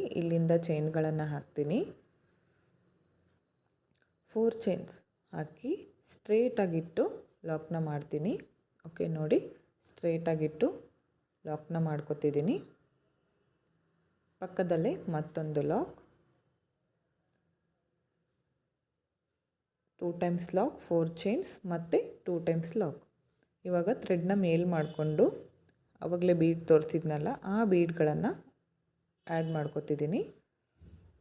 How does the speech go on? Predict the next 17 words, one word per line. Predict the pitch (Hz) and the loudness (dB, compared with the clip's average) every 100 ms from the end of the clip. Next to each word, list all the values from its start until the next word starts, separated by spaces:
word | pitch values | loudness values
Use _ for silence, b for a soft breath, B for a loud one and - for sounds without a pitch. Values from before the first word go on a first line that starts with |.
| _ _ _ _ _ - | _ _ _ _ _ -8
ಇದು | 214 | -2
ಕೂಡ | - 233 233 | 4 6 6
ತುಂಬಾನೇ | 208 180 185 202 254 | 4 2 2 0 2
ಈಸಿ | 185 165 175 | 2 6 6
ಆಗಿರೋ | 156 160 160 | 6 4 4
ಡಿಸೈನು. | 151 147 151 147 208 440 - _ _ _ _ _ _ _ _ _ _ _ - | 4 4 0 2 0 -2 -8 _ _ _ _ _ _ _ _ _ _ _ -8
ಬೀಡ್ನ | 175 180 180 180 | -2 0 0 -2
ಹಾಕಿ, | 175 165 - 285 | -2 -2 0 0
ಬೀಡ್ನ | 202 170 170 | 2 2 2
ಲಾಕ್ | 165 156 151 165 | 2 0 0 -2
ಮಾಡ್ಕೊಂಡು, | 156 - 151 151 269 - - | -4 -2 -2 2 2 2 -10
ಸ್ಟ್ರೇಟ್ | - - 165 160 170 | -18 -4 -2 0 0
ಆಗಿಟ್ಟು | 156 151 - - 415 - | 2 0 0 -2 -2 -6
ಸೀರೆಗೆ | - 175 165 160 156 | -8 -4 0 2 4
ಒಂದು | 156 156 156 | 4 4 2
ಲಾಕ್‌ನ | 151 147 - 160 | 2 -2 -6 -6
ಮಾಡೋಣ. | 151 143 143 | -4 -4 -4